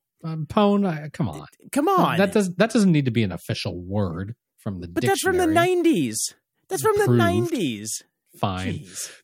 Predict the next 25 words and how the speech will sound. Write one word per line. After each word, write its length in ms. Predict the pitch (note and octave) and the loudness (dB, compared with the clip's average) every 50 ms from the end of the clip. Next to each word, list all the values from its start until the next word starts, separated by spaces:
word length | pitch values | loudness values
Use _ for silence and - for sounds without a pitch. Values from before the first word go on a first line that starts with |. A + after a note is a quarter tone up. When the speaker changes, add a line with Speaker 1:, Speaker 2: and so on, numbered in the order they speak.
| - A#2 | -8 -2
Speaker 1:
Virtue 480 | A2+ D3+ D#3+ E3 D#3+ - - F3+ F3 D#3 | 2 4 4 4 4 4 4 4 4 2
signaling, 680 | - - E3+ D#3 D#3+ D#3+ D#3+ D#3 D#3 E3 E3+ F#3 F#3+ - _ - B2 | 2 0 0 0 2 0 0 0 0 0 0 -2 -2 -6 _ -12 -6
greenwashing 720 | A2 G#2+ A#2 C3 C#3 C#3 C3+ B2+ B2 B2 - - C#3 B2+ A#2+ | -2 0 2 2 4 4 4 4 2 2 0 -2 -2 -4 -2
something, 580 | - - B2 A#2+ A#2+ - C3+ C#3 D#3 F3 F3 _ - - - | -2 -2 -2 -2 -2 -4 -4 -2 -4 -4 -6 _ -16 -12 -10
of 120 | A2+ A2 - | -10 -10 -8
course, 460 | - - B2 A#2+ C#3 - - - - | -6 -4 -4 -2 -2 -4 -6 -6 -4
uh, 260 | A#2+ A2+ A2 G#2+ G#2+ G#2+ A2 | -4 -2 -2 -2 -4 -6 -6
as 120 | A2 G#2 - | -8 -6 -4
well. 320 | A2+ A2 A2 B2 D3 D3+ - - - - - - - | -2 0 0 2 0 0 -2 -6 -18 -20 -16 -6 -2
Sus, 380 | - - - - C#3+ D#3+ G#3 A3 - - - - _ - | 0 0 2 4 4 4 2 2 0 -2 -4 -4 _ -2
which 220 | B2 A#2 - - | -2 -2 -2 -2
came 260 | - C#3 B2+ B2+ C3 | 0 2 2 2 2
from 220 | B2+ - B2+ A#2+ A2+ | 2 0 2 2 2
the 120 | A#2 A2+ | 4 4
Among 320 | A2 G#2+ A2 A#2 A#2 A#2 | 4 4 4 4 4 4
Us 240 | A#2 A#2+ C3 - - - | 2 2 2 0 -2 0
game, 280 | - C3+ C3 C#3 D3+ D#3 | 0 2 2 4 2 2
which 260 | C#3+ A#2 F#2+ - - - - | 2 0 0 -2 -6 -8 -6
destroyed 500 | A2 G#2+ A2 - - A2+ A2 A2+ A2+ G#2+ | -4 -4 -2 0 2 2 4 4 4 2
my 240 | G#2+ G#2 G2+ G#2 G#2 | 2 2 4 4 2
old 260 | G2 G#2 G#2+ G#2+ G2 F#2+ | 2 2 2 0 2 2
band's, 360 | G#2 G2 G2+ G2+ G2+ G2 - | 2 2 2 2 0 0 0
uh, 240 | G2+ F#2+ F#2+ G2 A2 - _ _ _ _ _ _ _ - | 0 0 0 -2 -2 -6 _ _ _ _ _ _ _ -4
approach, 380 | A#2+ G2+ - - A2 G#2+ A2 - - | -4 -2 2 2 2 2 2 0 0
uh, 220 | A#2+ G2+ F#2+ G2 | 2 2 2 2